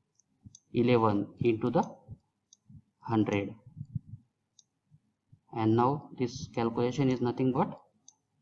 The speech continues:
twenty-seven point twenty-seven percent.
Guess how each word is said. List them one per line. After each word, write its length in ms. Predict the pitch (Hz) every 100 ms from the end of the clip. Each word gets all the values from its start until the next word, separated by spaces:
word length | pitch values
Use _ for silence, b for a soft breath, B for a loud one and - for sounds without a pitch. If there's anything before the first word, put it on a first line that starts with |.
| _ _ _ _ -
twenty-seven 720 | 113 110 131 131 123 117 123
point 300 | 123 139 - - _ _ _ _ _ _ _ - - _ _ _ _ _ _ _ _ -
twenty-seven 460 | 113 110 190 214 - _ _ _ _ _ _ _ _ _ _ _ _ - - 117 107 101 107 - _ _ _ _ _ _ _ _ _ _ _ _ _ _ _ _ -
percent. 440 | 110 - 113 101